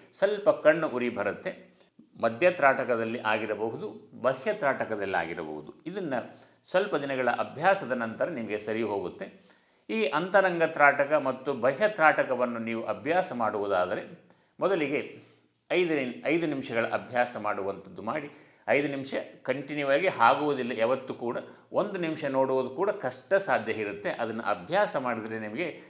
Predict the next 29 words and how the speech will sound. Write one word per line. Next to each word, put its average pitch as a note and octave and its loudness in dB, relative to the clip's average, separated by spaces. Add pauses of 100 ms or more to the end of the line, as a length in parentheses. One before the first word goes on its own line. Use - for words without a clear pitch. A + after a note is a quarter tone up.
(120)
ಸಹಜವಾಗಿ F3 0
ನೀವು C3+ -4
ಉನ್ನತ D3 -6
ಮಟ್ಟಕ್ಕೆ A#2 -4
ಏರ್ತೀರಿ. G2 -4 (300)
ದಿನೇ G3+ 2
ದಿನೇ E3 0
ಹೆಚ್ಚಿಸ್ತಾ C#3+ -2
ಹೋಗುವಂಥದ್ದು. A2+ 0
ಹತ್ತರಿಂದ G#2+ -4
ಹದಿನೈದು G#2+ -2
ನಿಮಿಷ, G#2 -10 (120)
ಐದರಿಂದ G#2 -2
ಹತ್ತು A2 -6
ನಿಮಿಷ, G#2 -10
ಹತ್ತು A2 -4
ನಿಮಿಷದಿಂದ G2+ -8
ಹದಿನೈದು G#2+ -4
ನಿಮಿಷ, A2+ -6
ಹೀಗೆ D#3+ -2
ಚೇಂಜ್ A2+ -4
ಮಾಡ್ತಾ G2 -4
ಹೋಗ್ಬೋದು. F#2+ -4 (340)
ನಿಮ್ಮ D3+ -2
ನಿಮ್ಮ C3+ -4
ಸಾಮರ್ಥ್ಯ, C3 0
ನಿಮ್ಮ C3 -4
ನಿಮ್ಮ G#2+ -8
ಸಮಯ D#3 -4